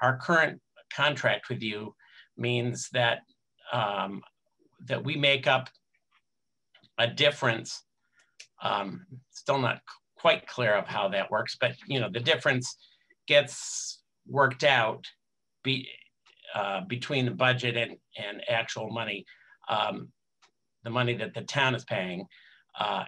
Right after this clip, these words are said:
and your budget that's been approved,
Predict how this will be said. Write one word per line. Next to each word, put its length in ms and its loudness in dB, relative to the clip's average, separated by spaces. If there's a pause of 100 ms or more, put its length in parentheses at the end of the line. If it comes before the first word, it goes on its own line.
and 220 -2
your 160 -6
budget 420 2 (580)
that's 240 -10
been 180 -2
approved, 540 -8